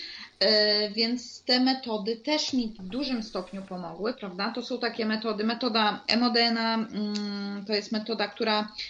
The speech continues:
w której wykorzystuje się uszkodzenia,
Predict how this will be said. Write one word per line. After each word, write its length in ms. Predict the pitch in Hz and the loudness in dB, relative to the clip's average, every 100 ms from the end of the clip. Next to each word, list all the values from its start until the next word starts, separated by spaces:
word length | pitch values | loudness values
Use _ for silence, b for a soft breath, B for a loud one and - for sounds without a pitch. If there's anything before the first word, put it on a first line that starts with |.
| B B B | B B B
w 120 | 196 | -18
której 260 | - 233 226 | -2 2 2
wykorzystuje 540 | 247 262 247 - 254 | 2 0 0 0 0
się 160 | - 214 | 2 2
uszkodzenia, 840 | 180 - 233 208 226 220 202 180 | 0 -2 -2 0 2 2 0 -2